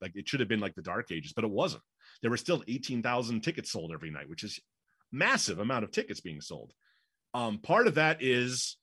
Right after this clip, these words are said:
um, th-, there's still, like,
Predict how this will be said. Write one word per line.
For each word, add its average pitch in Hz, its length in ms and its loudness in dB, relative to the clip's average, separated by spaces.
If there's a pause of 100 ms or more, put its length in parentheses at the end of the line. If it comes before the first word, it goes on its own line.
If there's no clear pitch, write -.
(280)
um, 104 540 2 (1200)
th-, 147 140 4
there's 139 200 4
still, 202 180 6
like, 156 200 6